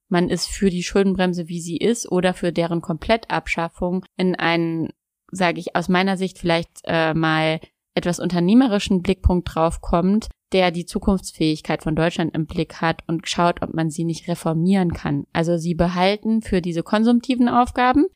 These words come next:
ja, dass nicht irgendwie dann irgendwann eine Million Leute eingestellt <laughs> werden. Irgendwo ist bei mir auch eine Linie dann, where to draw the line, ja, so, sondern, ähm,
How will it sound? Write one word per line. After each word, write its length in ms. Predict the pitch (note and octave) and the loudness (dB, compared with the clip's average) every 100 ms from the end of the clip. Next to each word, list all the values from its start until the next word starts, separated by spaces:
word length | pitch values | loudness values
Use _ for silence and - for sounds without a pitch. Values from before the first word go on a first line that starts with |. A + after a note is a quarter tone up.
| _ | _
ja, 220 | - G#3+ | 0 2
dass 220 | G3+ G3 G3 | 2 0 0
nicht 260 | F#3 - | 0 -2
irgendwie 260 | F3+ F3+ F3+ | -2 0 0
dann 200 | E3+ F3 | 0 2
irgendwann 300 | F3 F3 F3 | 0 2 2
eine 60 | E3+ | 2
Million 360 | E3 E3+ G3+ | 2 4 6
Leute 300 | A#3 B3 B3+ | 6 4 0
eingestellt 520 | B3+ B3+ B3+ - B3+ B3+ | 2 2 2 2 0 0
<laughs> 180 | - | 0
werden. 280 | C4+ B3 A#3 - | 0 0 -2 2
Irgendwo 340 | G3+ F#3+ G3 | 2 2 0
ist 140 | G3 | 0
bei 140 | - F#3 | 0 2
mir 240 | F#3 D3 | 2 2
auch 80 | G#3 | 2
eine 140 | A#3+ | 0
Linie 340 | A3+ B3 B3+ C4 | -2 -4 -4 -2
dann, 200 | A#3+ A#3+ | -4 -2
where 140 | A#3+ | -2
to 140 | A#3 A3 | -4 -6
draw 240 | A3 G#3+ | -2 -2
the 80 | G#3+ | -2
line, 340 | G#3 G#3+ C4+ A3+ | -6 -6 -6 -6
ja, 140 | A#3+ | -8
so, 140 | A3+ C4+ F4+ G4 F#4 E4+ - | -8 -10 -8 -8 -6 -8 -8
sondern, 600 | - A3 G#3+ G#3 G#3 G3+ | -2 0 2 0 -2 -6
ähm, 480 | F#3 G3 F#3+ F#3+ G3 | -2 -2 -2 -6 -10